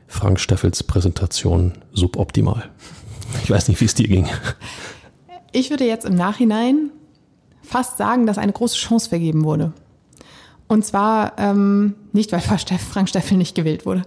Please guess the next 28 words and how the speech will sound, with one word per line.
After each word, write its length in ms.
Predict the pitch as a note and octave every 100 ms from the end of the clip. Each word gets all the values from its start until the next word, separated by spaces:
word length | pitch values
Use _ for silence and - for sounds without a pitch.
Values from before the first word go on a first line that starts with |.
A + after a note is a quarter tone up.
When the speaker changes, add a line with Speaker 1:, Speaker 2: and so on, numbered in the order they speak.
| D#4+
Speaker 2:
<laughs> 160 | - D4+
sondern 480 | - A3 A3+ G#3 G3
weil, 460 | F#3+ G3 F#3+ F#3+ -
ähm, 460 | F#3 F#3 F#3 F#3+ - - _ _ _ _ -
Kai 160 | G#3+ G3+
Bernstein 400 | G3 C4+ B3+ A#3
doch 140 | G#3+
deutlich 440 | - G#3 B3+ A#3+
weniger 300 | G#3 B3 A#3
kritische 400 | G#3+ - A3+ -
Fragen 300 | G3 F#3 G3
gestellt 400 | G3 - F3+ F3+
wurden 200 | F3+ F3
als, 380 | - F3 E3+ - - _
äh, 260 | F#3 E3+ E3
Frank 240 | - E3
Steffel. 400 | - D#3+ E3+ -
Und 320 | - F#3 - G#3
durch 220 | C#4 C#4+
diese 360 | A#3+ A3 G#3
vielen 320 | - - C4+ B3+
kritischen 380 | A3+ G#3 -
Fragen, 320 | G#3 G3 F#3 E3
die 80 |
Frank 220 | D#3+ E3 D#3+
Steffel 260 | E3+ E3
beantworten 480 | E3 F3+ G3+ E3 -
musste, 460 | E3 D#3+ - G#3+